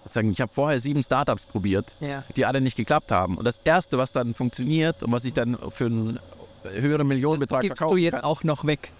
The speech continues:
Speaker 1: das gebe ich dann weg. Ähm,
Speaker 2: Wie,
Speaker 1: und
Speaker 2: wie, wie bist du damit klar geworden oder was, was, was ist da in deinem Kopf passiert? Weil das ist ja ein kompletter Dipol in,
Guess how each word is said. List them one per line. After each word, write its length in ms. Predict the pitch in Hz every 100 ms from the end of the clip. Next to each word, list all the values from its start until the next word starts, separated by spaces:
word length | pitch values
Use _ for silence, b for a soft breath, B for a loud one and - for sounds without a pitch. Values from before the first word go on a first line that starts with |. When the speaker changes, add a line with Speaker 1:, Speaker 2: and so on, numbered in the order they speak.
| -
Speaker 1:
das 240 | 151 156 -
gebe 180 | 151
ich 100 | 147
dann 220 | - 123 113
weg. 320 | 147 - 143 -
Ähm, 380 | 143 139 143 139 - - 165
Speaker 2:
Wie, 140 | 220
Speaker 1:
und 120 | 139
Speaker 2:
wie, 200 | 180 262 277
wie 160 | 180
bist 200 | 208 254
du 60 | 220
damit 240 | 190 170
klar 260 | - 127 208
geworden 320 | 262 - 262
oder 140 | 196 156
was, 160 | -
was, 540 | - - 139 131 160 -
was 120 | 170
ist 80 | 185
da 60 | 196
in 60 |
deinem 200 | 160 156
Kopf 340 | - - - -
passiert? 440 | 220 - 233 -
Weil 100 | 117
das 120 | 131
ist 80 | 156
ja 80 | 147
ein 140 | - -
kompletter 400 | 175 160 - 196
Dipol 580 | 139 190 269 - 127 104
in, 240 | - -